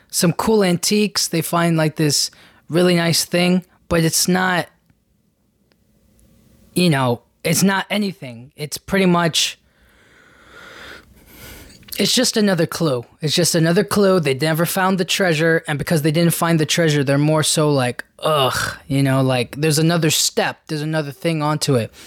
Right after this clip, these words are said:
And his teammates are, you know, his, his fellow crew members are kind of like, "No,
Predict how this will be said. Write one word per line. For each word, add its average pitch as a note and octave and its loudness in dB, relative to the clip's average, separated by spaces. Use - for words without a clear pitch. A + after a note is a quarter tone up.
And D3+ 2
his D#3+ 2
teammates G3+ 0
are, D3+ 2
you D3 -4
know, C3 -6
his, C#3 0
his D3+ -2
fellow F#3 0
crew B3+ 0
members D#3 0
are D3 -4
kind D#3+ -2
of C#3+ -4
like, C3+ -2
"No, C#3+ 0